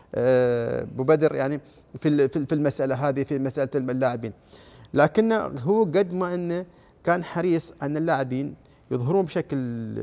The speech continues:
بشكل ط-، طبيعي، ولم يقصد أي سهرات خارج المعسكر. كان يتكلم عن أن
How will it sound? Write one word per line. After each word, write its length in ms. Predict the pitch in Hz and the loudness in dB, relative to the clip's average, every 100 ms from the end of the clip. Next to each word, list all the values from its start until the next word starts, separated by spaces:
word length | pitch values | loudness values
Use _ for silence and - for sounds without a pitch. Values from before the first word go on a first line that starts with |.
| 104 90 | -8 -8
بشكل 460 | 90 107 113 139 117 | -10 -8 -4 -4 -4
ط-، 280 | - - | -8 -8
طبيعي، 540 | 123 - 127 147 170 196 - - - | -6 -4 -2 0 0 -2 -8 -20 -2
ولم 400 | 127 175 226 220 | 4 6 6 4
يقصد 360 | 226 - 175 - 185 | 0 -2 -6 -2 2
أي 160 | 214 | 2
سهرات 520 | 208 175 175 202 208 | 2 0 2 0 -2
خارج 360 | - 165 196 185 | -2 2 2 2
المعسكر. 500 | 196 190 - - - _ _ _ - - _ | 2 0 -4 -6 -10 _ _ _ -20 -20 _
كان 240 | - 180 202 | 0 2 2
يتكلم 600 | 190 - 190 214 214 - | 0 0 0 0 -2 -2
عن 260 | 156 156 | -4 -4
أن 360 | 143 170 180 | -4 -2 -2